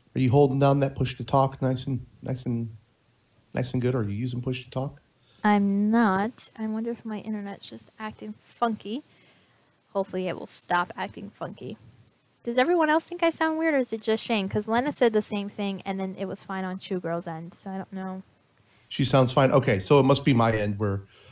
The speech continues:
Speaker 1: I'm, it sounds like she's sort of going, and, and then you go to the
Speaker 2: Yeah.
Speaker 1: aggro said, yeah,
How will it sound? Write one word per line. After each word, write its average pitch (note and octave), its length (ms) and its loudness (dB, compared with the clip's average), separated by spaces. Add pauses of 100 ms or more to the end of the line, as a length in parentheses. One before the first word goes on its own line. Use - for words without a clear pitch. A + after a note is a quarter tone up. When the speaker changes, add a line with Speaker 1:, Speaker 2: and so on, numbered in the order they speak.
(100)
Speaker 1:
I'm, C3+ 300 6
it B2+ 180 0
sounds C3+ 240 2
like A#2 100 4
she's A2 280 -4
sort B2 100 4
of G2 100 0
going, G#2 300 4
and, C3 220 0 (100)
and C3+ 140 4
then B2 300 2 (360)
you C3+ 160 -2
go A#2+ 360 4 (640)
to - 100 0
the A2 220 2 (600)
Speaker 2:
Yeah. G3 260 0
Speaker 1:
aggro A2+ 280 0
said, G#2 260 -4 (360)
yeah, A2 200 6